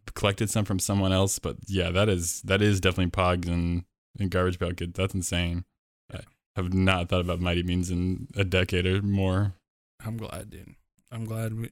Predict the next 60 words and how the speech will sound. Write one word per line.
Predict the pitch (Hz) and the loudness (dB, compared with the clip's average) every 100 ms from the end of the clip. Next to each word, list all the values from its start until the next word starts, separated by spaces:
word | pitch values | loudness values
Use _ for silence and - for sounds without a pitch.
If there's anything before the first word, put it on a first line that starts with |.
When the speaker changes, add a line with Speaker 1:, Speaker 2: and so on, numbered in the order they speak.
| - | -4
Speaker 2:
maybe | 120 131 | 0 0
we | 131 | 0
should | - 117 | -2 -4
get | 87 | -6
a | |
pack | - 92 - | -6 -6 -6
of | |
Mighty | 101 98 101 | -8 -8 -8
Beans | 98 101 104 | -6 -6 -6
here | 110 110 | -8 -10
soon. | - 110 107 - 64 - | -10 -8 -8 -10 -10 4
Speaker 1:
Maybe | 107 113 | 6 8
you | 107 110 | 8 6
should | 110 98 | 6 4
guest | 104 - | 4 6
on | 98 92 90 85 85 - - - 92 92 | 6 6 6 4 0 -8 -18 -8 -6 -2
How | 95 | 0
Did | 98 98 | 2 4
We | 92 | 4
Get | 85 | 6
Weird | 95 98 87 | 6 6 6
and | 87 | 4
bring | 82 92 | 6 6
up | 90 | 6
Mighty | 92 90 | 4 4
Beans. | 85 90 87 139 - | 4 6 6 4 4
Speaker 2:
<laughs> | 131 - 127 - _ - - - - - - _ _ _ _ - | 2 2 0 0 _ -4 -4 -8 -8 -12 -18 _ _ _ _ -10
I'll | 107 113 | -6 -2
bring | 117 127 | 0 2
in, | 120 120 | 2 0
I'll | |
bring | 123 143 139 | -2 0 2
in | |
my | 120 113 | 2 2
Mighty | 107 101 | 2 0
Beans. | 101 110 - | 0 -2 -2
I | 113 | -2
had | 170 | -2
a, | 190 113 - _ | -4 -6 -14 _
we, | - 117 156 - | -4 -2 0 0
I | 127 | 0
know | 147 160 | 2 2
me | 147 | 2
and | 139 | 2
my | |
brother | 113 113 117 | 0 0 2
had | 110 107 | 0 -2
a | |
decent | 98 113 110 107 98 | -2 -2 0 -2 -4
size. | - - - - | -6 -8 -12 -12
We | - | -6
had | 127 147 | -2 -2
a | |
decent | 110 107 110 110 107 | -2 -2 0 -2 -4
collection | 104 107 - 104 | -6 -6 -6 -4
of | |
Mighty | 104 104 107 | -4 -4 -2
Beans, | 110 110 110 | -2 -2 0
and, | 117 | 0
like, | 110 107 | 0 -2